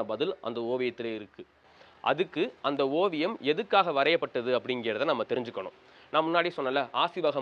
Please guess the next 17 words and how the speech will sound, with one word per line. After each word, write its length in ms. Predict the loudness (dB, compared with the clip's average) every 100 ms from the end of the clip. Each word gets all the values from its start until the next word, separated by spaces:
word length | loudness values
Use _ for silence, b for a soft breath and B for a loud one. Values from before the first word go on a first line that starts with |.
| 0
மரபுப்படி 440 | 0 0 -2 -4 -4
முக்தி 220 | -4 0 2
அடைஞ்சவங்க 440 | 2 0 -2 -2 -2
மூணு 140 | 0 0
பேர் 160 | -2 -2
தான். 140 | -4 -6 -4
அந்த 100 | -2 0
மூணு 180 | 0 0
பேர் 160 | 0 0 2
யார் 200 | 4 4 2
யாரு 180 | 0 0
அப்படின்னு 300 | -2 -4 -2 -4 B B B
வெளி 180 | 0 2 2
உலகத்துக்கு 460 | 2 2 -2 -6 -6 -2
தெரியப்படுத்துறதுக்காண்டி 840 | 2 2 0 -2 -2 -2 -2 -2 0
தான் 160 | 0 -2 -6
அந்த 160 | -4